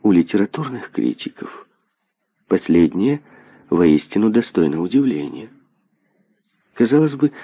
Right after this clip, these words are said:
люди, всю жизнь изучающие великих мастеров литературы, должны быть достаточно восприимчивы к красоте языка, чтобы выражаться, если не красиво, то хотя бы ясно.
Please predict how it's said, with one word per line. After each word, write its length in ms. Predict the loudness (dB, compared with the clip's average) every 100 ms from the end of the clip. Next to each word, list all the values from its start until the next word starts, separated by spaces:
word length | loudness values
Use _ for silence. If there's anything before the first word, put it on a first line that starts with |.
| -20 -20 -14 0
люди, 400 | 4 4 6 2
всю 340 | 2 2 4
жизнь 420 | 4 4 2 0 0
изучающие 840 | 0 0 -2 -2 0 -2 0 2
великих 540 | 4 4 2 0 -2 -2
мастеров 600 | -4 -2 0 0 0 0
литературы, 760 | -2 -2 -6 -4 -6 -6 -8 _ _ _ _ _ _ _ _ _
должны 420 | -2 2 2 2 2
быть 220 | 0 0
достаточно 680 | -2 0 -2 -2 -4 -4 -4
восприимчивы 800 | -4 -2 0 2 0 -2 -4 -6 -10 -20 -20
к 120 | -18 -4
красоте 520 | -4 -2 -2 2 4
языка, 540 | 4 0 -4 -8 -8 _ -20 -20 -16
чтобы 320 | -2 0 2
выражаться, 520 | 2 2 0 -2 0
если 280 | -2 -2 -4
не 120 | -6
красиво, 600 | -6 -8 -8 -10 -10 -10 -14 -20 _ _ _ _ -6
то 100 | -6
хотя 280 | -4 -8 -8
бы 120 | -4
ясно. 440 | -4 -4 -10 -20